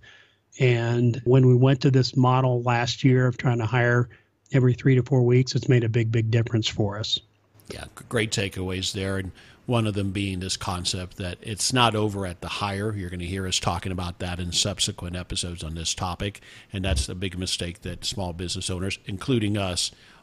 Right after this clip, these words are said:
Speaker 2: uh, often make. But your
Speaker 1: Right.
Speaker 2: point about you, you can always find room for a talent that you find. And so you're always on the lookout, to the example you gave of the gentleman that you know.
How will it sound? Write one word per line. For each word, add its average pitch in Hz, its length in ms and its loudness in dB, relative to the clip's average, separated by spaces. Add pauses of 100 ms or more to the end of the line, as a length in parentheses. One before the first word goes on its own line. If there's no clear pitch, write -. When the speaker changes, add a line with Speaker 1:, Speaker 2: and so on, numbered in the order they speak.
Speaker 2:
uh, - 40 -8
often 85 580 -6
make. 78 320 -10 (360)
But 113 220 -6
your 120 100 10
Speaker 1:
Right. 104 80 8
Speaker 2:
point 151 220 2
about 113 320 -4
you, 113 280 -4
you 120 140 -6
can 107 200 -6
always 151 300 0
find 135 360 -2
room 120 240 -2
for 101 300 -6
a 95 80 -6
talent 98 720 -8
that 85 180 -14
you 87 100 -10
find. 85 460 -12
And 90 180 -12
so 107 140 -6
you're 95 240 -8
always 113 400 -2
on 104 120 -4
the 95 80 -8
lookout, 98 600 -4 (460)
to - 100 -14
the 87 140 -10
example 92 460 -10
you 87 140 -8
gave 92 320 -8
of 85 240 -14
the 85 340 -14
gentleman 90 400 -8
that 80 220 -12
you 90 60 -10
know. 92 380 -8